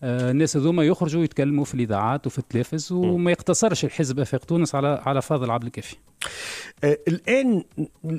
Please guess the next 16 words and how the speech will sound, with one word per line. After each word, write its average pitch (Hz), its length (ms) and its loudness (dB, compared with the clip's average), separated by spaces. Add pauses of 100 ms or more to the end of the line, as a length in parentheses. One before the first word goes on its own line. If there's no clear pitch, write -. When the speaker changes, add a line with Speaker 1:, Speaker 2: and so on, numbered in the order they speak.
(120)
Speaker 2:
الفكرة 165 480 0
العامة 107 800 0
اللي 113 140 -2
نحب 123 260 -4
نحكي 120 260 -6
معها، 107 380 -2
نحكي 113 280 -4
فيها 123 160 -4
مع 98 160 -6
سيادتك 160 640 -2
هي 147 340 2
الوضع 104 280 -2
العام 120 260 0
بطبيعة 101 340 -6
الحال، 190 340 -2 (480)
لكن 196 540 4